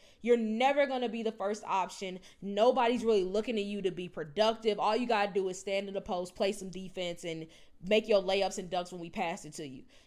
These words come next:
However, now with the Trailblazers, I think that he's gonna have a more expanded role. Obviously, this is not his team,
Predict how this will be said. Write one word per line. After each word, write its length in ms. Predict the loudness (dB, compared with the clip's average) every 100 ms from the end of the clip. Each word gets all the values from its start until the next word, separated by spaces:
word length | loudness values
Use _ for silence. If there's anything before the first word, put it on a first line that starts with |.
| _ -6
However, 540 | 2 4 6 4 2
now 360 | -6 0 2 2
with 140 | 0
the 60 | -4
Trailblazers, 840 | -6 0 2 2 2 0 0 -2 -2
I 120 | -4
think 220 | -2 -2
that 60 | 0
he's 180 | -2 -2
gonna 200 | -2 -2
have 180 | -4
a 40 | -4
more 200 | -4 -4
expanded 600 | -6 -6 -2 0 -2 -2
role. 280 | 0 0 2
Obviously, 540 | 4 4 2 -4 -6
this 260 | -4 -4 -4
is 80 | -4
not 240 | -4 -4
his 420 | -2 0 0 -2
team, 460 | -4 -4 -2 -4